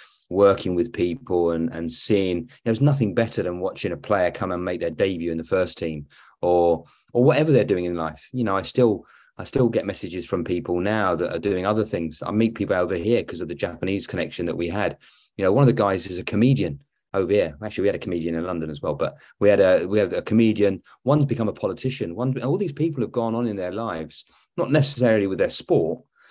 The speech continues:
but having some impact, yeah, on the field of play and helping them technically, tactically, physically, psychologically, socially, all those things, yeah.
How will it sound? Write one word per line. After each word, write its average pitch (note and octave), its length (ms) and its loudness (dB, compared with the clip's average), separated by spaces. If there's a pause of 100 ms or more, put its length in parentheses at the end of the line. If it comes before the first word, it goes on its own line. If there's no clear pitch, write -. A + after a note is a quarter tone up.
(220)
but F#2+ 100 -2
having C3 260 4
some A2+ 280 0
impact, A2+ 580 -2 (400)
yeah, B2+ 300 2
on A2+ 140 2
the G2+ 60 -2
field G2+ 280 0
of - 80 -12
play G2 320 0
and F2+ 100 -4
helping G2 340 -4
them F2+ 120 -8
technically, F2 440 -6
tactically, F2+ 560 -6
physically, F2+ 520 -4
psychologically, F2+ 680 -4
socially, F2 400 -4
all A2+ 140 0
those F#2 220 2
things, D2 240 -10
yeah. F#2 200 -2